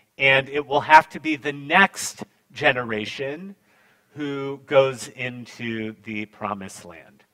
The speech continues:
The Lord spoke to Moses, saying, "Send men, shalach lecha anashim." That's where the name of the Torah portion comes from,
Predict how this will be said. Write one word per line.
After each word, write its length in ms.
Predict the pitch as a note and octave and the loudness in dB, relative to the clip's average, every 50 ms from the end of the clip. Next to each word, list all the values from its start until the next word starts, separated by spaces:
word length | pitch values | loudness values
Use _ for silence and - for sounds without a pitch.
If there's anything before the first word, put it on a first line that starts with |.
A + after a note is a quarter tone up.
| _ _ _ _ _ _ _ _ _ _ _ _ _ _ _ _ _ _ _ _ _ _ _ _ _ _ | _ _ _ _ _ _ _ _ _ _ _ _ _ _ _ _ _ _ _ _ _ _ _ _ _ _
The 100 | _ D3+ | _ -2
Lord 360 | D3+ D3+ F3+ G#3 G#3+ G#3+ G3+ - | 2 8 10 12 12 12 10 6
spoke 340 | - - - G3+ G3+ G3 | -4 0 2 2 2 2
to 100 | - - | -2 -8
Moses, 440 | F3+ F3+ F#3 F#3 F3+ F3+ F#3 F3 D#3+ | -2 0 0 0 0 -2 -6 -8 -8
saying, 400 | - - F#3+ E3+ E3 D#3+ D#3+ D#3+ | -6 -4 -2 -2 -2 -2 -4 -6
"Send 600 | C3+ - - - - G3+ G3 G#3 G#3+ G#3+ G3+ F3+ | -10 -10 -10 -2 -2 2 2 2 0 0 -6 -10
men, 520 | E3 D#3+ D#3+ D3 C3+ G#2 F#2 E2 - - - _ _ | -4 0 2 2 2 0 -4 -8 -16 -20 -20 _ _
shalach 800 | - - - E3 D#3+ D3+ D3 D#3+ F3 F#3 G#3 - - - - | -6 -6 -6 -4 -6 -4 2 6 10 10 10 10 8 -2 -14
lecha 640 | - E3 E3+ E3 - - E3 E3+ D#3+ D#4+ D#4 D#3 - | -4 0 0 0 0 4 10 12 12 12 12 12 8
anashim." 800 | D3+ D3 C#3 C#3 C3+ B2+ - - - C3 A2 G2 E2+ E2 E2 _ _ _ _ - - _ _ | 0 -6 -6 -6 -8 -8 -8 -10 -8 -8 -8 -8 -10 -14 -20 _ _ _ _ -20 -20 _ _
That's 280 | - C3+ C#3 - - | 8 8 8 8 6
where 440 | - - D3+ D3 C#3+ C#3+ C#3+ C#3+ C#3+ | -6 -10 -8 -2 4 6 6 6 6
the 160 | C#3 A#2 C3 | 4 2 -8
name 280 | B2 B2 B2 B2 B2 A#2+ | -8 -6 -4 -4 -4 -6
of 60 | A#2+ | -8
the 80 | A2 A2 | -10 -12
Torah 260 | - - A2+ G#2+ G#2+ | -10 -4 -4 -4 -4
portion 360 | - - A2+ G#2 - A2 G#2 | -4 -8 -12 -12 -12 -14 -16
comes 320 | G2+ - A2+ G2+ G2+ - - | -14 -12 -12 -12 -12 -14 -14
from, 460 | _ E3 E3 F3 F#3 F#3+ G3 G3 | _ -2 0 0 0 0 -4 -10